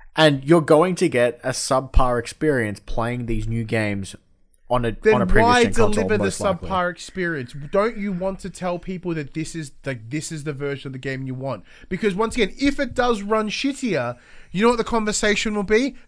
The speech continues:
Speaker 2: God of War Ragnarok runs like shit.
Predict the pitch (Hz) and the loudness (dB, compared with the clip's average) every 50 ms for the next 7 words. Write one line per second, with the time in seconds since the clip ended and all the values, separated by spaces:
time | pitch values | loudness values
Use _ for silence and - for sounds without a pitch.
0 | _ 135 131 196 214 240 247 226 196 208 214 220 214 196 214 233 247 226 226 208 | _ -4 -2 0 2 2 2 2 2 2 0 0 2 2 2 0 0 0 0 0
1 | 196 185 175 - 147 139 170 180 190 196 170 - 185 180 165 - - - 196 175 | 0 0 0 -2 -2 0 2 2 2 0 0 0 0 0 2 0 -2 0 0 0
2 | 135 117 - - | -2 -4 -6 -14